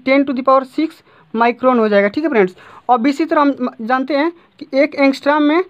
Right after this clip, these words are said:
ten to the power minus ten मीटर होता है, तो यहाँ से हम प्राप्त कर लेंगे कि एक मीटर में कितने एंगस्ट्रॉम की संख्या हो जाएगी, तो ten to the power ten एंगस्ट्रॉम की संख्या हो जाएगी। ठीक है फ्रेंड्स, अब देखिए इसे आप मान सकते हैं कि इसे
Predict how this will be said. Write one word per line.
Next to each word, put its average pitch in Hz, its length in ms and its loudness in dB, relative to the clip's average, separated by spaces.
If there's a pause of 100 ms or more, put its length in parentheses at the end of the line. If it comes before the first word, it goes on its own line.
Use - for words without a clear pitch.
(400)
ten 285 300 2
to 294 120 -2
the 269 140 -2
power 269 240 2 (380)
minus 254 520 -4 (420)
ten 294 240 0 (240)
मीटर 254 320 0
होता 285 200 -2
है, 311 140 -2 (360)
तो 233 80 -6
यहाँ 254 220 -2
से 302 100 -4
हम 285 100 0 (160)
प्राप्त 262 240 -2
कर 277 80 2
लेंगे 269 220 0
कि 269 240 -6
एक 285 140 -4
मीटर 269 280 0
में 277 120 0
कितने 285 200 -2
एंगस्ट्रॉम 294 300 0
की 277 100 -10
संख्या 285 240 0
हो 262 60 4
जाएगी, 262 300 2 (380)
तो 277 160 4 (500)
ten 269 260 2
to 262 100 -4
the 262 120 -4
power 262 200 4 (500)
ten 302 240 2 (400)
एंगस्ट्रॉम 254 400 -4
की 294 160 -6 (280)
संख्या 220 260 -2
हो 208 80 2
जाएगी। 190 180 0
ठीक 311 140 -4
है 320 60 -2
फ्रेंड्स, 196 220 -2 (360)
अब 262 120 2
देखिए 285 240 2
इसे 277 240 0
आप 269 240 0
मान 277 220 2
सकते 294 200 -8
हैं 285 100 -2
कि 277 80 -6
इसे 262 140 -8